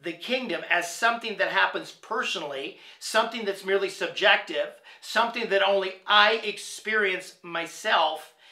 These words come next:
and it has no wider ramifications for the wider world. And so what that leads people to think is the kingdom of God is just a spiritual thing. It's just something I experience in my own life.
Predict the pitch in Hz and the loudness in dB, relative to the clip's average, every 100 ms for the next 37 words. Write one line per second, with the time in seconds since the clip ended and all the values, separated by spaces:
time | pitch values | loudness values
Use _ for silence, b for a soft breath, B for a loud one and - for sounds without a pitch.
0 | B B 196 202 208 196 190 185 220 247 | B B 4 6 6 4 2 2 4 4
1 | 240 233 165 180 202 202 185 185 180 170 | 0 -10 -2 4 6 6 4 6 4 2
2 | - - 208 226 180 165 - b b _ | -8 -4 -2 -2 -4 -6 -12 b b _
3 | 214 175 165 151 151 156 160 156 214 226 | -4 -2 -2 0 0 0 -6 -4 -2 -2
4 | - - - b b b b 208 202 247 | -2 -10 -20 b b b b -6 -2 2
5 | 247 247 208 196 214 269 - 233 202 185 | 2 4 2 2 -2 -4 -8 -10 -8 -8
6 | 170 - 277 269 - 196 190 - B B | -10 -8 -4 -4 -2 0 0 -4 B B
7 | _ 190 208 196 254 262 233 202 220 220 | _ -10 -2 0 0 -4 -4 2 4 4
8 | 190 220 - 170 - - 262 302 254 185 | 2 -4 -4 -10 -10 -8 -4 -2 -2 -6
9 | 151 147 123 131 - _ _ B B B | -8 -8 -8 -10 -18 _ _ B B B
10 | 196 277 247 - 269 262 220 190 185 - | 0 2 0 4 2 4 6 6 4 -6
11 | - 254 247 220 190 202 214 233 170 151 | -6 -4 -2 -2 0 0 0 0 2 2
12 | - - | -2 -14